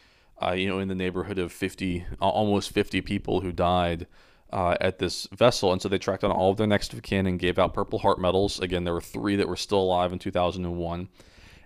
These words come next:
And up until at least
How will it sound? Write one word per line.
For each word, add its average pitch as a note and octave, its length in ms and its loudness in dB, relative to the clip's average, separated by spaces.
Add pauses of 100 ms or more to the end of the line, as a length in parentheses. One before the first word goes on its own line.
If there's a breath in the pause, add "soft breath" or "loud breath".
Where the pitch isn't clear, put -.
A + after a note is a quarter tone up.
And G2+ 380 0 (500)
up - 160 4
until A#2 440 4
at G2 140 4
least - 500 0